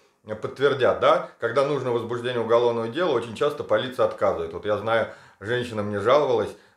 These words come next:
э, там, ну, мошенники эти, знаете, да, телефонные звонилки, э, говорят, мы из Сбербанка, там, сообщите нам код, а, в общем, обманули, она двести тысяч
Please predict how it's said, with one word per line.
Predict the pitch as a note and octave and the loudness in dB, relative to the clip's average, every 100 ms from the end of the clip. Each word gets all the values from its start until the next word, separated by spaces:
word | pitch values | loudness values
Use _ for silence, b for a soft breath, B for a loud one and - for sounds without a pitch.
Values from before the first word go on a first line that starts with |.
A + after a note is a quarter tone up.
| - | -14
э, | F#2+ G2 G2 F#2+ F#2 - | -8 -6 -4 -4 -6 -8
там, | - G2+ | -6 -4
ну, | A#2+ F3+ | -2 2
мошенники | F3 - D3+ B2 - | 4 4 2 -4 -6
эти, | F#2+ | -8
знаете, | F#2+ C3+ D3+ G#2 | -2 0 0 2
да, | A2 C3+ | 2 2
телефонные | - G#2+ G#2+ A2 G#2 F#2 | -2 -8 -4 -4 -4 -2
звонилки, | G#2 B2 D#3 - G2+ F2 B B | -2 0 -2 -6 -8 -10 B B
э, | F#2+ F#2 | -8 -2
говорят, | G2 G2+ G2 | 2 2 2
мы | G#2+ | -4
из | G2+ | -4
Сбербанка, | G2 C3+ F3+ G#3 - | -2 0 2 0 0
там, | A2 G2 | -4 -4
сообщите | G#2+ - G#2 G2 | -4 -6 -8 -8
нам | G#2+ A#2 | -8 -4
код, | - F3 | -4 0
а, | G#2+ | 0
в | |
общем, | G2 G#2 | 0 -4
обманули, | G#2+ C#3+ F3+ F3 | -2 0 0 2
она | A2+ A2 | 2 2
двести | A#2 B2 | -4 -8
тысяч | - A#2 - | -10 -14 -14